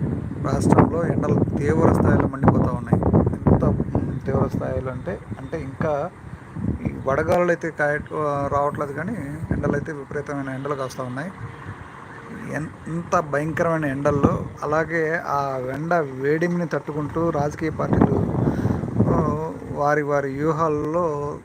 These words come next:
తలమునకలై ఉన్నారు. వైఎస్ఆర్సీపీ ఒకవైపు, కూటమి టీడీపీ, జనసేన, బీజేపీ మరోవైపు. వైఎస్ఆర్సీపీ నూట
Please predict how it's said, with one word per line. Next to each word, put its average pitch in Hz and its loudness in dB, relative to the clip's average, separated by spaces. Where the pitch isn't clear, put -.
తలమునకలై 151 -2
ఉన్నారు. 127 -6
వైఎస్ఆర్సీపీ 151 0
ఒకవైపు, 147 -2
కూటమి 156 2
టీడీపీ, 160 0
జనసేన, 147 -2
బీజేపీ 139 -2
మరోవైపు. 143 2
వైఎస్ఆర్సీపీ 160 0
నూట 147 0